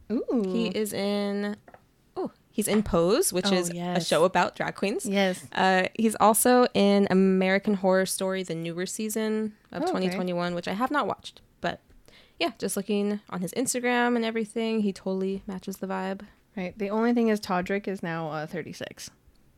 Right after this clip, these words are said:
Speaker 2: Oh, he looks young. It's fine.
Speaker 1: Right. <laughs> I was saying, but he looks ad-, adorable.
Speaker 2: So, well done. Excellent. We pretty much casted everybody.
Speaker 1: Yeah,
Speaker 2: And
Speaker 1: pretty
Speaker 2: then there's
Speaker 1: much.
Speaker 2: my Jerry later on. So one day, while on the queue, August points out that Jane doesn't listen to any music produced after nineteen seventy-five.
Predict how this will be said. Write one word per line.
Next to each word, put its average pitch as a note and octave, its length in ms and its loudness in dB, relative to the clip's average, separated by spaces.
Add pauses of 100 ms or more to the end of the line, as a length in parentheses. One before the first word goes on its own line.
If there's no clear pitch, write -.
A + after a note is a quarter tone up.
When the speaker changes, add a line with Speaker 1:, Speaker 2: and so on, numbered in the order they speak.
(180)
Speaker 2:
Oh, C4 100 -2
he A3+ 140 -4
looks F3+ 280 -12
young. D#3 220 -8
It's - 160 -16
fine. - 160 -10
Speaker 1:
Right. G3 200 0 (160)
<laughs> - 200 -12
I G#3+ 240 -4
was F#3+ 100 -8
saying, F3+ 220 -10
but - 80 -10
he G3 80 -2
looks G3+ 220 -4
ad-, - 80 -16 (280)
adorable. F#3+ 480 -10 (360)
Speaker 2:
So, C4 520 -6 (440)
well B3 180 -2
done. F#3+ 380 -6
Excellent. F3+ 640 -8
We F#3+ 80 -6
pretty A3+ 160 0
much G3 220 -2
casted D#3+ 280 -4
everybody. D3 580 -6
Speaker 1:
Yeah, F#3+ 180 -4
Speaker 2:
And F3+ 60 -8 (100)
Speaker 1:
pretty F3 160 -2
Speaker 2:
then E3 80 -2
there's E3 180 -2
Speaker 1:
much. E3+ 80 0
Speaker 2:
my - 40 -2
Jerry D3+ 300 0
later D3+ 300 -6
on. D#3 220 -8 (400)
So G#3+ 400 2
one A#3 200 2
day, A3+ 340 2
while G#3+ 200 0
on F#3 180 0
the A3+ 80 0
queue, G#3 340 -2
August F3+ 380 -2
points G3 240 -2
out F3 200 -4
that E3+ 140 -6
Jane E3+ 380 -2
doesn't E3+ 300 -4
listen F3 220 -4
to E3+ 120 -4
any F3 200 -4
music F3 440 -2
produced E3 460 -4
after E3 320 -6
nineteen E3 400 -8
seventy-five. E3+ 1040 -10